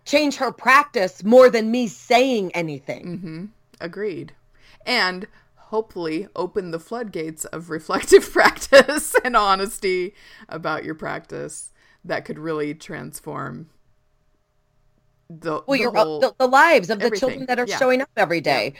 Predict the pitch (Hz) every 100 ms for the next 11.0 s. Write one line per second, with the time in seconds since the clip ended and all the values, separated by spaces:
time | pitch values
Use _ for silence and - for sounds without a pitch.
0 | _ _ 214 240 262 277 302 294 - 311
1 | 359 233 160 - 127 135 190 214 208 202
2 | 233 247 - 254 254 247 254 247 240 294
3 | - 156 180 190 185 220 185 220 233 196
4 | 262 233 190 - - - 277 - - 254
5 | 254 240 262 294 294 269 - - 240 220
6 | 190 190 185 - - 208 202 - 170 -
7 | 180 - 240 233 220 190 208 185 190 160
8 | 180 185 175 175 156 160 160 165 - -
9 | _ 165 160 156 170 175 170 151 151 135
10 | - 123 131 123 - 175 170 165 160 156